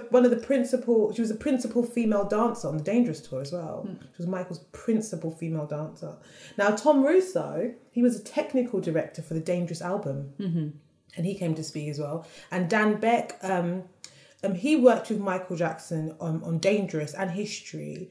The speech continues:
Speaker 1: um, doing, like, sales and marketing with Sony Music.
Speaker 2: Mm-hmm.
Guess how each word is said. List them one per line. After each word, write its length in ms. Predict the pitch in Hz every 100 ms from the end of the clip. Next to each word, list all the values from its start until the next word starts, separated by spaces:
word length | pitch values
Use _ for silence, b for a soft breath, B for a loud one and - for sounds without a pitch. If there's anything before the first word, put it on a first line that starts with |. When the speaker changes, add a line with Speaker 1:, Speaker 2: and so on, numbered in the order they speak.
| b b b -
Speaker 1:
um, 540 | 170 165 160 160 160 - _ _ _ _
doing, 280 | - 202 185
like, 200 | 165 165 - _ _ _ _ -
sales 400 | - 220 202 185
and 100 | 175
marketing 540 | 185 185 185 175 160 147
with 100 | 147
Sony 400 | - 160 156 147
Music. 380 | 143 - 151
Speaker 2:
Mm-hmm. 260 | 170 139 147